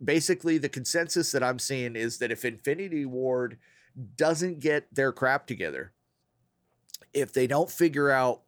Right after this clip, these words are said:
uh, how to stop these guys a little bit better than what they're doing,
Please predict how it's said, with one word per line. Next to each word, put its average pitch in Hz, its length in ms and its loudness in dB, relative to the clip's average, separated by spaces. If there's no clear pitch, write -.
uh, 107 280 0
how 120 280 2
to 135 80 0
stop 120 440 0
these 117 180 -4
guys 104 560 -2
a 113 60 -2
little 120 300 2
bit 120 220 0
better 120 260 2
than 104 180 -6
what 104 160 -2
they're 104 120 0
doing, 101 380 -4